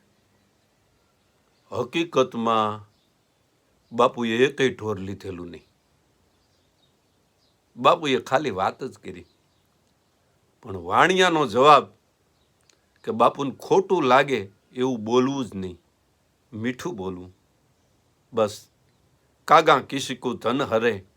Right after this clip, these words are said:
કોયલ કિસકુ દે, શબ્દ મીઠા સુનાઈ કે જગ અપના કર લે." વાણિયો કોઈ દી બાજે જ નહીં, બોલો. તમે જે કયો એ હાય હા,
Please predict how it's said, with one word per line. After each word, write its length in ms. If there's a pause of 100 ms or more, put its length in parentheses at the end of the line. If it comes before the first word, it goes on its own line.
(300)
કોયલ 360
કિસકુ 500
દે, 400 (500)
શબ્દ 360
મીઠા 460
સુનાઈ 500
કે 240
જગ 260
અપના 480
કર 180
લે." 260 (420)
વાણિયો 440
કોઈ 180
દી 100
બાજે 440
જ 100
નહીં, 180
બોલો. 280 (540)
તમે 240
જે 260
કયો 220
એ 120
હાય 260
હા, 220